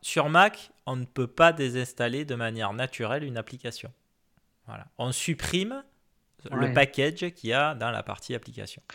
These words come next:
Speaker 2: J'ai souvenir qu'Adobe, par exemple, te permettait, en fait, dans le dossier
Speaker 1: Ils ont
Speaker 2: où
Speaker 1: fait
Speaker 2: t'avais
Speaker 1: un
Speaker 2: des,
Speaker 1: process
Speaker 2: des,
Speaker 1: à part, ouais.
Speaker 2: il y avait écrit uninstall apps, et cetera, mais
Speaker 1: Autodesk,
Speaker 2: voilà, il y avait la démarche.
Speaker 1: Autodesk fait
Speaker 2: Ah,
Speaker 1: ça
Speaker 2: Autodesk fait bien.
Speaker 1: aussi.
Speaker 2: Ok.
Speaker 1: Euh,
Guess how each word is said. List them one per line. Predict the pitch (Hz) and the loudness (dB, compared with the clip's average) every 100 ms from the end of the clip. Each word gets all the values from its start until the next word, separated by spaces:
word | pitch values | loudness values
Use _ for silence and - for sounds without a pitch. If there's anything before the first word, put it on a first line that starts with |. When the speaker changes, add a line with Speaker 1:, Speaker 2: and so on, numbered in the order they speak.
| - - - | -20 -20 0
Speaker 2:
J'ai | 131 | 4
souvenir | 165 190 220 240 | 6 8 6 6
qu'Adobe, | 180 147 196 - | 6 6 6 6
par | 143 | 4
exemple, | 143 175 208 | 4 0 0
te | - | 0
permettait, | 160 151 160 156 | 2 2 2 0
en | 190 | -4
fait, | 143 170 147 | -4 -6 -2
dans | 151 | 0
le | |
dossier | 156 151 135 131 | 2 2 4 4
Speaker 1:
Ils | 180 | 6
ont | |
Speaker 2:
où | 147 | 6
Speaker 1:
fait | 127 | 6
Speaker 2:
t'avais | 120 | 6
Speaker 1:
un | |
Speaker 2:
des, | 123 | 8
Speaker 1:
process | 117 123 117 - | 6 6 4 2
Speaker 2:
des, | |
Speaker 1:
à | |
part, | 143 110 110 | -4 -6 -6
ouais. | 98 | -2
Speaker 2:
il | 147 | 6
y | |
avait | 143 160 | 8 8
écrit | 156 156 190 175 | 8 4 0 2
uninstall | 156 151 - 170 165 160 | 2 2 0 0 2 4
apps, | 156 156 - 135 | 2 0 0 -8
et | |
cetera, | - 135 147 | -6 -2 2
mais | 139 | 4
Speaker 1:
Autodesk, | 151 147 160 | 4 6 6
Speaker 2:
voilà, | 165 151 | 8 8
il | |
y | |
avait | 135 | 6
la | 147 156 | 6 4
démarche. | 170 156 - - | 4 2 0 -2
Speaker 1:
Autodesk | 151 - 156 185 - | -2 0 4 4 2
fait | - - | -4 -2
Speaker 2:
Ah, | |
Speaker 1:
ça | 147 165 175 | 2 6 6
Speaker 2:
Autodesk | 165 143 | 4 0
fait | 160 | -2
bien. | 196 | -4
Speaker 1:
aussi. | 196 143 | -6 -10
Speaker 2:
Ok. | 131 | -8
Speaker 1:
Euh, | 135 135 127 123 123 117 113 107 | -4 -2 -2 -4 -6 -10 -10 -12